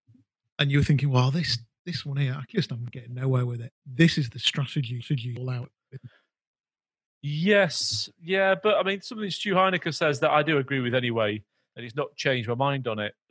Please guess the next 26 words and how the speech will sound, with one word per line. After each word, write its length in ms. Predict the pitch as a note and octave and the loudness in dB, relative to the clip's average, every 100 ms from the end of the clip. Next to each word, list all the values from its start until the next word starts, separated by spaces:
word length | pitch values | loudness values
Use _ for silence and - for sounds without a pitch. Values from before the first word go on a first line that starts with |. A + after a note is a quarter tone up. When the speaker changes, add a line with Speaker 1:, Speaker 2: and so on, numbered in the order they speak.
| - - | -16 -10
Speaker 2:
but 380 | C3+ C3+ A2 - | 0 2 0 -2
he 80 | A#2+ | -2
has 220 | B2+ A2+ | -2 -2
reinforced 640 | B2 A#2+ A2 B2+ A2+ - | -2 -4 -4 -4 -4 -4
it. 140 | A#2+ A2 _ - - _ | -4 -4 _ -18 -18 _
And 240 | - A3 - | -2 -2 -2
give 140 | C4+ F3+ | -4 -2
the 80 | |
guy 180 | C3+ B2 | 0 0
credit, 260 | A2 D#3+ G#2 | 0 -2 -2
he's 100 | F#2+ | -2
very 200 | A2 A#2+ | 0 2
well 160 | A2 | 0
read. 260 | G2+ A#2+ F#2+ - | -2 -2 -4 -10
You 60 | - | -12
know, 100 | G#2+ | -12
clearly 320 | - C#3 C3 | -4 -2 -2
he's 120 | G#2 | -6
read 120 | A#2+ A2+ | -8 -6
a 20 | |
lot 80 | A#2 | -6
of 60 | |
sales 240 | A2 B2 G2+ | -4 -4 -6
books, 200 | - - | -14 -20
this 120 | G2 | -16
guy. 200 | G#2 G2+ | -12 -12